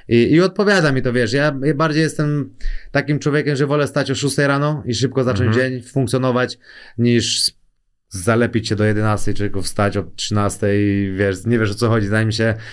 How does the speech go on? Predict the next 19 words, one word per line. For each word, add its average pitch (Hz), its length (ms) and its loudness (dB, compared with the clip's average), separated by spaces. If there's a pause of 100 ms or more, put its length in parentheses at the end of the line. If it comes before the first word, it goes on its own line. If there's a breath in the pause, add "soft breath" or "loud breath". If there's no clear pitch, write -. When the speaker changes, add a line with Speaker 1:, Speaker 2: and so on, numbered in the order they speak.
(140 loud breath)
Speaker 1:
zaczniesz 120 420 2
dzień, 123 260 2
to 120 80 0
już 113 140 2
jest 110 300 -4
pół, 120 200 4
połowa 120 380 0
minęła 123 480 0
i 120 160 2
tak 113 140 0
na 113 100 -2
dobrą 110 220 -2
sprawę, 110 380 0 (480 loud breath)
wiesz, 104 240 2
nic, 120 200 0
nic 127 320 0
nie 127 100 2
załatwisz, 113 540 -2
nie? 107 180 2